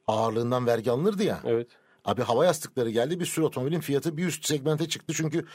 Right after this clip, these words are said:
Speaker 1: dokuz yüz elli kiloya kadardı ilk şey, e, ilk basamak. Sonra dokuz yüz elli bin elli kilo arasıydı mesela. Ya abi iki hava yastığı bilmem ne geldi otomobile. Bin elli kilonun üzerine çıkıyordu. Daha fazla vergi ödüyorduk.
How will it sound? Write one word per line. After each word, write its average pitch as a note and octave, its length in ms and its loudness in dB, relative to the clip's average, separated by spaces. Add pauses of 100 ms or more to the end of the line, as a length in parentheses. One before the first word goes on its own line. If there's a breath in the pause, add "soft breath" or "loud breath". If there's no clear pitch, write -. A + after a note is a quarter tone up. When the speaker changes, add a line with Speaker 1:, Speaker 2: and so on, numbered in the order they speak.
(280 loud breath)
Speaker 1:
dokuz B2+ 300 0
yüz D3 100 0
elli D#3 380 0
kiloya A2 280 2
kadardı G2 360 -2
ilk - 400 -6
şey, A2+ 300 -2 (220)
e, F2 420 -2 (380 loud breath)
ilk G#2+ 200 -4
basamak. A#2 440 0 (200 loud breath)
Sonra C3+ 260 0
dokuz C3+ 280 -2
yüz C#3 100 0
elli D3 140 -2
bin B2 120 -2
elli B2 220 -2
kilo G#2 180 -2
arasıydı E2+ 380 -6
mesela. B2 440 -2 (540 soft breath)
Ya - 160 -2
abi C#3+ 260 -2 (200 soft breath)
iki - 220 0
hava D3 160 4
yastığı C3 320 0
bilmem C#3+ 300 0
ne F3 100 0
geldi A#2 260 0
otomobile. C3 460 -2 (340 loud breath)
Bin E3 180 0
elli G3 180 2
kilonun E3+ 260 0
üzerine F3 240 2
çıkıyordu. F#3+ 320 0
Daha G#3 140 8
fazla F#3+ 240 4
vergi G#2+ 220 4
ödüyorduk. E2+ 420 -6